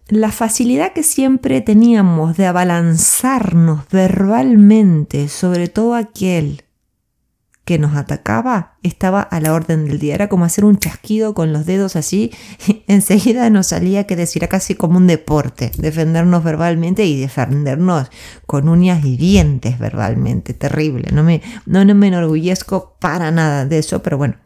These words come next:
era parte de mi historia que no tiene por qué ser parte de mi realidad presente. Y el problema que, que trae la ira es que es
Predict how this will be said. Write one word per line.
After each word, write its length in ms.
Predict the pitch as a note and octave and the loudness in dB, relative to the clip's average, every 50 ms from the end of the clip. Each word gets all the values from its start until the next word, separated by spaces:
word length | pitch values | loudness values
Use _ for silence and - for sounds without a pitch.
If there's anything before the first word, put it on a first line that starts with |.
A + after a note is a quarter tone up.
| _ _ _ _ - - - _ _ _ _ _ _ _ - - | _ _ _ _ -20 -20 -20 _ _ _ _ _ _ _ -8 -6
era 220 | F3 D#3 E3 D#3+ | -2 -2 -2 -2
parte 300 | - D#3 - - - D3+ | -4 -6 -6 -4 -2 -2
de 100 | D3 D3 | 0 0
mi 80 | D3+ D3 | -2 -2
historia 380 | C#3+ - - G3+ G#3+ A#3+ A#3+ | -4 -2 -2 -2 -2 -2 -4
que 180 | - - D#3 D3 | -4 -4 -2 -2
no 240 | D#3 E3 F#3+ G#3 G#3+ | 0 0 0 0 0
tiene 240 | G#3+ A#3+ G#3+ G3+ F3+ | 0 2 2 2 2
por 320 | - - D#3+ D#3+ - - | 0 -2 -6 -4 -4 2
qué 240 | - - - - - | 2 4 2 2 -2
ser 240 | - - F3+ - - | -4 -4 -4 -4 -2
parte 300 | - F3+ F#3 - G3 F#3 | -4 -6 -6 -2 0 4
de 100 | E3+ E3+ | 4 4
mi 140 | E3 D#3+ E3 | 4 2 -2
realidad 400 | - D3 D3 D3+ D3 D#3 F3 - | -4 -4 -4 -4 -2 -4 -4 -6
presente. 640 | - D#3 C3+ - - - - - - - - - - - _ - - - - - - - - - - - - - - - - - | -6 -6 -6 -6 -4 0 2 2 2 2 -2 -12 -20 -20 _ -14 -12 -12 -12 -12 -12 -14 -14 -14 -16 -16 -18 -18 -20 -18 -12 -4
Y 160 | B3 B3+ D4 | 0 2 2
el 120 | D4 C#4 | 2 0
problema 420 | C#4+ C#4+ C#4 C#4 C#4+ D4+ F4 G#4+ A#4+ A#4+ A#4+ B4+ - _ _ _ _ _ _ _ _ - _ _ | 0 0 0 0 2 2 0 0 -2 -4 -6 -8 -8 _ _ _ _ _ _ _ _ -20 _ _
que, 500 | - G#3 A3+ A3+ A3 A3 - - _ _ _ _ _ _ _ _ _ _ _ _ _ _ _ _ - _ - G#3+ A#3 A#3 A3+ - - - | -4 0 0 2 2 0 -4 -8 _ _ _ _ _ _ _ _ _ _ _ _ _ _ _ _ -16 _ -2 0 0 0 0 -4 -8 -4
que 120 | - G3 F3+ | -2 -2 0
trae 400 | - G3 G#3+ A#3 C4 B3 G3 E3 | 0 0 -2 0 0 0 0 0
la 140 | D#3+ D#3+ D#3+ | 0 0 0
ira 480 | D#3 D3+ C#3+ - - F2 - - _ _ _ _ _ _ _ _ | 0 -2 -2 -2 -2 -4 -4 -6 _ _ _ _ _ _ _ _
es 200 | - C4+ C#4 C4+ | -4 -4 -4 -4
que 200 | - - B3+ C4 | -6 -4 -4 -2
es 200 | C4+ C4 - - | -2 -4 -8 -12